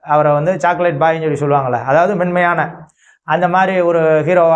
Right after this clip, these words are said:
அறிமுகப்படுத்திட்டு தமிழக மக்கள் வந்து கொஞ்சம் இளைஞர்கள் மத்தியிலையும், அஹ், இந்த மாதிரி காலேஜ் போறவங்க அந்த க-, க-, ஏன்னா அந்த காலகட்டம் வந்து முழுக்க முழுக்க வந்து காதல் படங்களா ஓடிக்கிட்டு இருந்த நேரத்துல அவர் அடுத்த கட்டத்துக்கு கொண்டு போயிடுச்சு. அதுல இருந்து வந்து பாத்தீங்கன்னா கொஞ்சம் கொஞ்சமா அவரோட நகர்வு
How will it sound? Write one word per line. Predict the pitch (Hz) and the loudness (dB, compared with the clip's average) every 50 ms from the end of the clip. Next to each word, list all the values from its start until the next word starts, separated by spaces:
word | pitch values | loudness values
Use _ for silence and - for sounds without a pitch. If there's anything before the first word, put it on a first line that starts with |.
| 156 | 2
அறிமுகப்படுத்திட்டு | 151 165 165 160 151 143 147 143 139 160 202 240 | 0 -2 -4 -4 -4 -2 -2 -2 -2 -2 -2 0
தமிழக | 233 190 190 196 196 190 180 | 0 0 0 2 2 0 0
மக்கள் | 165 165 160 160 190 196 | 0 -2 -2 0 0 0
வந்து | 202 175 170 208 - | 0 0 0 0 -2
கொஞ்சம் | 180 175 170 170 165 | -2 0 0 0 2
இளைஞர்கள் | 165 170 180 170 170 165 165 160 156 | 2 2 0 0 0 0 0 -2 -2
மத்தியிலையும், | 151 151 143 147 156 151 143 147 160 180 190 196 - - - - _ _ _ | -2 -2 -4 -4 -4 -4 -2 0 0 -2 -2 -4 -8 -14 -20 -20 _ _ _
அஹ், | 165 165 170 170 165 165 165 | -2 0 2 2 2 0 0
இந்த | 160 165 | 0 0
மாதிரி | 160 165 170 165 165 160 160 | 0 0 0 0 0 0 0
காலேஜ் | 160 165 160 151 151 | 0 0 -2 -2 -2
போறவங்க | 143 151 151 151 147 147 156 165 160 | -2 0 0 0 0 2 2 2 2
அந்த | 160 160 160 165 | 0 0 0 0
க-, | 160 165 156 | 0 0 0
க-, | 165 175 | 0 0
ஏன்னா | 180 196 202 202 | 0 2 2 2
அந்த | 196 185 185 196 | 0 0 0 -2
காலகட்டம் | 185 180 185 196 208 202 190 180 165 180 | -2 0 0 2 2 0 0 0 -2 -2
வந்து | 175 180 208 214 | -2 -2 -2 -2
முழுக்க | 185 190 214 196 208 | 0 0 0 0 0
முழுக்க | 190 180 190 202 202 214 208 | 0 0 0 2 2 2 2
வந்து | 180 175 180 220 233 226 202 | 0 0 0 0 0 0 0
காதல் | - 196 175 202 202 190 170 | 0 0 0 0 0 0 0
படங்களா | 175 175 165 165 175 196 | 0 0 0 0 0 0
ஓடிக்கிட்டு | 185 170 175 175 170 160 156 151 | 0 0 0 0 -2 -2 -4 -4
இருந்த | 147 151 | -2 0
நேரத்துல | 147 147 147 143 139 156 180 214 247 - - - - _ _ | 0 0 0 0 0 -2 -2 -2 -2 -6 -12 -20 -20 _ _
அவர் | - 156 165 185 175 | -2 0 2 2 2
அடுத்த | 170 175 175 170 175 | 2 0 0 -2 -2
கட்டத்துக்கு | 170 170 170 180 185 160 151 160 | 0 0 0 0 -2 -2 -2 -4
கொண்டு | 151 156 | -4 -2
போயிடுச்சு. | 147 147 139 135 143 180 220 262 262 - - - _ _ _ | -2 -2 -2 -2 -2 -2 -2 -2 -4 -8 -14 -20 _ _ _
அதுல | - 143 175 233 254 254 254 247 | -2 0 0 2 2 2 2 0
இருந்து | 233 240 254 262 | 0 0 0 0
வந்து | 240 220 202 226 | 0 0 0 0
பாத்தீங்கன்னா | 190 202 190 185 185 190 240 262 233 | -2 -2 -2 0 0 0 0 -2 0
கொஞ்சம் | 196 208 208 208 202 | -2 0 0 2 0
கொஞ்சமா | 196 190 196 | 2 2 2
அவரோட | 214 202 190 190 185 175 170 | 2 2 2 0 0 0 0
நகர்வு | 170 170 185 196 190 175 | 0 0 0 0 0 0